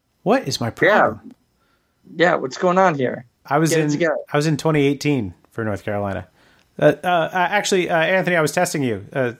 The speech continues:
Speaker 1: since you haven't been here. Uh, I, uh, I wanna see if you
Speaker 2: Uh,
Speaker 1: knew.
Speaker 2: yeah, uh, sure. <laughs>
Speaker 1: Or, uh, you were on the show last year, and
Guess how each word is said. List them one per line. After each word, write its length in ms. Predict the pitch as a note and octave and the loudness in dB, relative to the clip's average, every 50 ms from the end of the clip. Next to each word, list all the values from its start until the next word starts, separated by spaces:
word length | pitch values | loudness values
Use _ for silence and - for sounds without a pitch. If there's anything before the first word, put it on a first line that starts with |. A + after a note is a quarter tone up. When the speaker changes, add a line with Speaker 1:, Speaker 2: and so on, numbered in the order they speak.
| _ _ _ | _ _ _
Speaker 1:
since 240 | - - C3+ C3+ - | -10 -6 -6 -4 0
you 80 | C#3+ C#3 | 0 0
haven't 160 | C3 C3 B2+ | 2 2 2
been 160 | C#3 C#3 C3+ | 2 2 2
here. 380 | B2+ A#2+ A2 G#2 G2 - - - | 2 0 0 -2 -4 -6 -8 -10
Uh, 40 | - | -8
I, 500 | C3+ B2 A#2+ - - A#2 A2+ A2+ A2+ A2 | -6 -4 -4 -4 -4 -4 -2 -2 -2 -2
uh, 280 | A2 A2 G#2+ G#2 G2+ G2 _ _ _ _ _ _ _ _ _ - | -2 -2 -2 -4 -6 -8 _ _ _ _ _ _ _ _ _ -6
I 40 | C#3 | -4
wanna 200 | B2 A#2+ A#2 - | -2 -2 -2 -2
see 140 | - B2 | -2 -2
if 100 | A2 - | 0 2
you 60 | C3+ C3 | 2 4
Speaker 2:
Uh, 140 | C3 B2+ | 4 4
Speaker 1:
knew. 160 | A#2+ F#2+ F2+ - | 2 0 -2 -2
Speaker 2:
yeah, 220 | C3 C3+ C3 B2 - - _ _ - | 2 4 4 4 2 0 _ _ 0
uh, 240 | C#3 C3+ C3 B2 B2 - | 2 4 4 4 2 0
sure. 360 | - - C3+ C3 A#2+ - - _ _ _ _ | 0 2 2 4 2 2 -2 _ _ _ _
<laughs> 720 | - - - - - - - - - C#4 - - F#4+ - | -16 -14 -12 -12 -12 -12 -12 -2 0 0 2 2 2 2
Speaker 1:
Or, 400 | - D#3+ D#3 D#3 D3+ D3 C#3+ - - - - - | 2 2 2 2 2 2 2 2 0 -2 -4 -4
uh, 540 | - E3+ D3+ D3 D3 D3 D3 D3+ D#3+ D#3+ D#3+ - | -2 0 2 2 2 2 2 2 2 0 0 -2
you 180 | - F3+ F3+ F#3 | 0 0 0 2
were 80 | G3+ G3+ | 2 2
on 80 | F#3+ | 2
the 80 | F3+ F3+ | 0 0
show 160 | - G#3+ G3 | 0 0 0
last 340 | F3 F3+ F#3+ G3+ F#3+ - - | 2 2 0 0 0 -2 0
year, 320 | D3+ C#3 B2+ B2 B2 - - | 0 2 2 0 -2 -4 -6
and 260 | E3 D#3 D3 C3+ D3 | -4 -4 -4 -4 -8